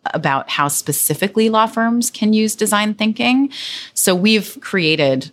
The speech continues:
our own, and we are also constantly going through the auditing process of what are people doing now at our firm? How are they using design thinking? And what are they doing that's innovative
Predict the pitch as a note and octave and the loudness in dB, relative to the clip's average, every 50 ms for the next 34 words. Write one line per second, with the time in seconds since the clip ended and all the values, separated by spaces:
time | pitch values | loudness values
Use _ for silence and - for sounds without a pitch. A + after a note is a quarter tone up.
0 | - - D3+ - - D3+ D3 D3 D#3+ F3+ G3+ G#3+ A3+ A#3 - - E3 E3 D#3 D#3 | -4 -2 -2 0 2 2 2 4 4 4 4 4 2 2 0 0 0 0 0 0
1 | D3+ D3 D3+ E3 E3+ E3+ E3+ E3+ E3+ E3+ E3 - - _ _ - E3+ E3 - - | 0 -2 -2 -2 0 2 2 2 2 0 -2 -4 -8 _ _ -6 -4 -4 -2 -2
2 | D#3+ E3 E3 - - E3+ D#3+ D#3 D#3 D#3 C#3+ - - _ _ _ _ _ _ _ | -2 -2 -2 0 0 2 2 2 2 2 0 -2 -6 _ _ _ _ _ _ _
3 | _ _ - - - G3 G3+ G3 - - F#3+ - F3+ E3+ D3 D#3+ D3+ D3 C#3+ C#3+ | _ _ -6 -2 0 0 0 0 -2 -2 0 2 2 2 2 2 2 2 0 -2
4 | - - D#3+ C#3+ C3+ - D3 D3 D3+ D3 D3 D3 C#3+ - C#3 B2+ C#3 C#3 - C#3 | -2 -4 -4 -4 -2 -2 -2 -2 0 0 -2 -2 -2 -2 -4 -4 -4 -2 0 0
5 | C3 C3+ - - - C#3+ C#3+ C3+ C3+ C#3 C#3+ D3 - - - _ _ _ _ _ | 0 0 0 -2 -2 -2 0 0 0 -2 -4 -6 -14 -20 -20 _ _ _ _ _
6 | _ _ _ _ _ _ _ _ - F#3 F#3+ G3+ A3+ A#3+ A#3+ - - G3 - F3+ | _ _ _ _ _ _ _ _ -2 0 2 2 2 0 0 -2 -2 -2 0 0
7 | F3 D#3 D3 D#3+ D#3+ D#3+ D3+ C#3+ C#3 C3+ C3+ C3+ - _ - D#3+ E3+ G3 G3 D#3+ | -2 0 0 2 2 4 4 4 2 2 0 -2 -4 _ -2 0 0 2 2 2
8 | C#3 C3+ C3+ C3 - - C#3+ C#3+ - D3 E3 G3+ G3+ - - C#3+ - - D2 - | 2 0 0 -2 -4 -6 -6 -4 -2 -2 -2 -2 -2 -4 -6 -6 -6 -6 -8 -10
9 | - D3 D3 _ - - F#3 F#3 F#3 G3 G3 F3 E3+ D#3+ D#3+ E3+ F#3 F3 F3 D#3 | -12 -12 -12 _ -4 -2 0 0 0 -2 -2 -2 -2 0 0 0 2 2 2 0
10 | D3 D3 C3+ C#3 B2 B2 B2 - - B2+ B2+ - A#2+ A#2+ A#2+ A#2+ A2+ - C#3+ D3 | 0 0 -2 -2 -2 -2 -2 0 0 -2 -2 -2 -2 -4 -4 -4 -4 -2 0 2
11 | D3 E3 E3 E3 D#3 D3+ C#3+ D3+ D3 C#3+ C#3 C3 B2 B2+ - - D#3+ D#3+ D3+ D3 | 2 2 2 2 0 0 0 0 0 0 0 0 -2 -4 -2 0 0 2 2 2
12 | C#3 C3 A#2+ B2+ B2 B2 A#2+ C3+ | 0 0 0 -2 -2 -2 -4 -6